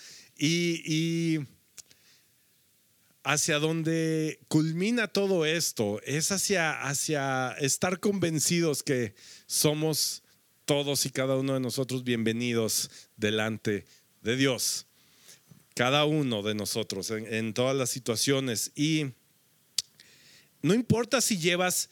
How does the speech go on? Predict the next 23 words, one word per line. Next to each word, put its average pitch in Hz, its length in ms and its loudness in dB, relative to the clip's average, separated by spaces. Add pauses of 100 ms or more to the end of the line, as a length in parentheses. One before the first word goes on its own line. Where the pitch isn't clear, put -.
(120)
cien 247 480 0
años 143 540 0 (140)
siguiendo 127 560 0
a 110 60 -2
Jesús - 560 -4 (440)
o 123 120 2
si 143 180 0
llevas 143 520 0 (200)
muy 220 260 2
poquitos 165 580 0
años 123 440 0 (140)
siguiendo 139 460 0
a - 20 -8
Jesús 127 380 -4 (260)
o, 180 140 4
o 180 220 2
aún 233 340 0
si, 185 340 0
si - 140 2
estás 208 320 -2
considerando 190 1000 0 (220)
una 180 260 -2
relación 170 920 0